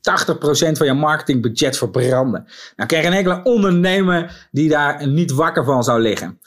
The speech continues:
Dus stel je bent honderd euro aan het investeren en tachtig euro is eigenlijk direct weg. Nou, dat is ook wel een hoog bounce percentage met jouw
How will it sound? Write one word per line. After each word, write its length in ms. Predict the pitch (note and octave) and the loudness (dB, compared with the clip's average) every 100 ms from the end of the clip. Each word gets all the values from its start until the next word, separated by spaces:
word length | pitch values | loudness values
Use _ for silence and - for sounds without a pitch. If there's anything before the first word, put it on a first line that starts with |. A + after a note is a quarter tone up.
| - | -8
Dus 140 | B2 - | -4 0
stel 180 | F3 | 2
je 120 | E3 E3 | 2 2
bent 120 | E3 | 2
honderd 300 | E3 F3 E3 | 2 2 2
euro 240 | E3+ E3 | 2 2
aan 100 | E3 | 2
het 100 | D#3+ | 2
investeren 640 | E3+ D#3 C#3+ F3+ F3 E3 D3+ | 0 0 0 2 2 0 0
en 180 | D3 | -2
tachtig 380 | C3+ E3 - - | -2 -2 -4 -4
euro 360 | F3+ E3+ D#3 D#3 | 0 2 2 2
is 140 | D#3 | 0
eigenlijk 540 | - D#3+ D#3+ C#3+ C#3+ - | -2 0 0 0 -4 -6
direct 420 | C3+ D3 D3+ C3 | -2 0 0 0
weg. 400 | C3 A#2 G2 - _ _ - - | -2 0 -2 -8 _ _ -20 -10
Nou, 140 | G2+ | -4
dat 180 | C#3 F3+ | 0 0
is 100 | F3+ | 0
ook 120 | F#3 | 0
wel 140 | F3+ F3+ | 2 2
een 180 | E3+ | 2
hoog 420 | D#3+ E3+ F3 - - | 2 2 0 -2 -8
bounce 360 | - F3+ F3 - | -2 0 0 0
percentage 1000 | E3+ D3 C#3+ C#3 D3 C#3 C3 C#3 C3+ - | 0 0 0 0 0 0 0 -2 -8 -16
met 300 | - B2 D3 | -4 -2 0
jouw 300 | C#3+ B2+ B2+ | 0 0 -2